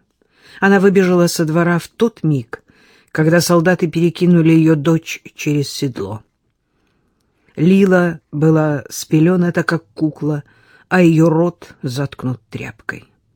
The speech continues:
Когда негритянка бросилась к солдатам, раскинув руки, как черные крылья, один из мужчин произнес вполголоса: «Сейчас она поднимет переполох, надо ее остановить».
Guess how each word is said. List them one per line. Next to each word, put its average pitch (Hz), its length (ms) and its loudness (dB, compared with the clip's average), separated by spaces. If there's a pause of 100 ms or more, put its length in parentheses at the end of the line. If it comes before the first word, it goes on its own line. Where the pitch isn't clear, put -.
(640)
Когда 170 320 2
негритянка 180 600 2
бросилась 170 480 0
к - 60 -12
солдатам, 170 680 -4 (240)
раскинув 175 580 0
руки, 170 240 0
как 160 240 -4
черные 156 600 2
крылья, 143 560 -2 (280)
один 208 320 2
из 156 120 2
мужчин 160 420 0
произнес 160 480 2
вполголоса: 147 800 -2 (760)
«Сейчас 135 480 -4
она 131 200 -4
поднимет 127 500 -4
переполох, 139 800 -4
надо 135 240 -6
ее 139 200 -4
остановить». 147 920 -8